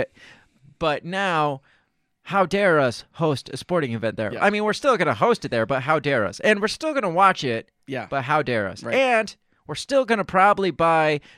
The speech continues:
Speaker 1: the products that are sold by the sponsors that are supporting it, but
Speaker 2: Yeah.
Speaker 1: how dare us?
Speaker 2: I mean, could they have been like, "Hey, we gotta sweep this human rights thing, or human, um, uh, yeah, human rights thing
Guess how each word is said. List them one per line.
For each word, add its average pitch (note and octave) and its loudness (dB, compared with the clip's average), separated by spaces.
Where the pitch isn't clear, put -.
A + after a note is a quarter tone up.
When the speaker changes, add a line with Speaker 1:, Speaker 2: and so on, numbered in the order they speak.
Speaker 1:
the C#3 -4
products E3+ 2
that C#3+ 0
are C3 0
sold F#3+ -2
by C#3+ 0
the C3 -8
sponsors F3+ -2
that C#3+ -2
are C3 -2
supporting E3 0
it, A#2+ -8
but F3+ 2
Speaker 2:
Yeah. - -12
Speaker 1:
how D3 2
dare B2+ -2
us? - -10
Speaker 2:
I A3 -4
mean, F#3 -4
could A3+ -8
they A#3 2
have F#3 -2
been F#3+ -4
like, C3 -2
"Hey, E3 4
we D3+ 2
gotta F3+ 2
sweep F#3 -2
this - 0
human D#3 0
rights C3+ -2
thing, B2 -6
or B2+ 2
human, D3+ 0
um, A#2+ -2
uh, F#2+ -10
yeah, C3+ -2
human D#3 -2
rights C#3+ -2
thing C3 -4